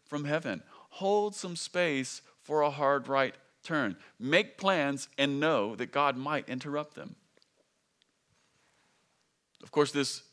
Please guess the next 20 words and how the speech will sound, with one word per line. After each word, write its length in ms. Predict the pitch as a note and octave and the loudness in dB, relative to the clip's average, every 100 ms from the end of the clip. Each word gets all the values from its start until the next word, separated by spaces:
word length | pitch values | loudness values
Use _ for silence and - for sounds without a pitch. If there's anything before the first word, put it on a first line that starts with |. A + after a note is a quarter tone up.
| - | -2
brings 260 | B2+ B2+ | 0 2
up 300 | B2 A#2 - _ _ _ _ _ _ _ _ _ _ _ _ _ - | 2 2 -2 _ _ _ _ _ _ _ _ _ _ _ _ _ 0
all 140 | C3+ | 4
kinds 300 | C#3+ D#3 C3+ | 6 4 4
of 80 | A#2+ | -2
questions 540 | A#2+ B2+ B2 A#2 G#2+ G#2 | 4 4 4 -4 -4 -4
and 240 | G2 F2+ _ _ _ _ _ _ _ _ _ _ _ _ _ - | -6 -8 _ _ _ _ _ _ _ _ _ _ _ _ _ 0
often 300 | C#3+ D3+ C3+ | 2 2 0
brings 220 | B2+ A#2+ | 0 0
up 120 | A#2 | 0
insecurity, 560 | A#2+ A#2 G#2+ B2+ B2+ G2+ | -2 -4 -4 -2 -2 -2
and 80 | G2 | -4
we 120 | G#2+ | -6
see 200 | - A#2+ | -4 -2
it 100 | A2 | -2
in 80 | A2 | -4
the 80 | G#2 | 0
text 300 | A#2+ G#2+ - | 0 0 -8
this 160 | A2 | -8
morning. 360 | B2 C3 F#2+ | -4 -4 -6